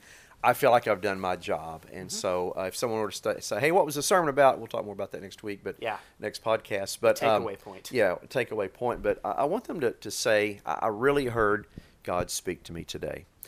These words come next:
Speaker 2: Mm-hmm.
Speaker 1: Uh, w-, one final thought. Um, you are also an actor.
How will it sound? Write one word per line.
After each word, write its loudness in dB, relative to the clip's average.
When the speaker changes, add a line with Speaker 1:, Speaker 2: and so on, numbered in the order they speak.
Speaker 2:
Mm-hmm. -16
Speaker 1:
Uh, 12
w-, -4
one 4
final 8
thought. 10
Um, 4
you 2
are 10
also 8
an 4
actor. 2